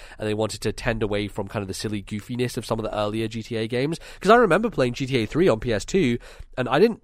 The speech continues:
have any problems with the controls there. It was, it was more arcadey, I guess, in its feel, and it felt better to run around and blow things up and just, like, drive shit. Whereas G T A four, they started to lean into this, this realism thing that they've been going for,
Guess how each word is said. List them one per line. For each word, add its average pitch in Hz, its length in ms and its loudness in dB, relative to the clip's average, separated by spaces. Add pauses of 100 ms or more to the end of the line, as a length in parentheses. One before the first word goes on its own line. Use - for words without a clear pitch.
have 117 180 0
any 120 140 2
problems 127 320 0
with 113 60 -8
the - 60 -14
controls 117 400 2
there. 123 280 2
It 113 60 -2
was, 113 200 -2
it 127 100 -4
was 120 180 0 (920)
more 156 280 8
arcadey, 147 520 2
I 101 120 0
guess, 104 320 -2
in 113 100 -4
its 95 100 -10
feel, 123 460 0
and 98 80 -2
it 98 80 -8
felt 110 420 -2
better 113 340 0
to - 100 -6
run 104 180 0
around 110 320 2
and 92 140 -6
blow 104 180 0
things 101 300 -6
up 110 240 0
and 90 100 -8
just, 92 140 -8
like, 90 100 -6
drive 104 400 -2 (120)
shit. - 440 -6
Whereas 107 560 0 (180)
G 143 160 -2
T - 140 -2
A 113 80 -2
four, 135 420 4
they 101 120 -2
started - 500 -2
to 117 100 -4
lean 113 280 -4
into 113 240 -4
this, 104 260 -4 (440)
this - 180 -6
realism 131 520 2
thing 208 300 0
that 190 80 -2
they've 185 160 2
been 196 160 -4
going 190 260 2
for, 214 300 2